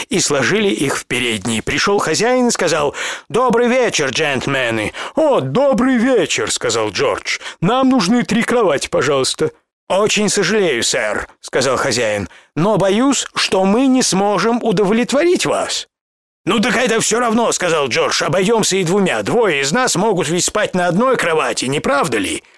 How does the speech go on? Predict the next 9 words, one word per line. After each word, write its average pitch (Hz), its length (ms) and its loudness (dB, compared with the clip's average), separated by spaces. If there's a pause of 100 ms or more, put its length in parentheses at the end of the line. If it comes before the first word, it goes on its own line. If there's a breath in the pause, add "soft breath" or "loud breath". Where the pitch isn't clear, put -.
(100)
добавил 131 560 0
он, 233 260 2
обращаясь 147 520 0
к - 100 -10
нам 185 180 0
с - 80 -4
Гаррисом. 85 520 -4 (220 loud breath)
Гаррис 160 320 0
сказал: 170 380 0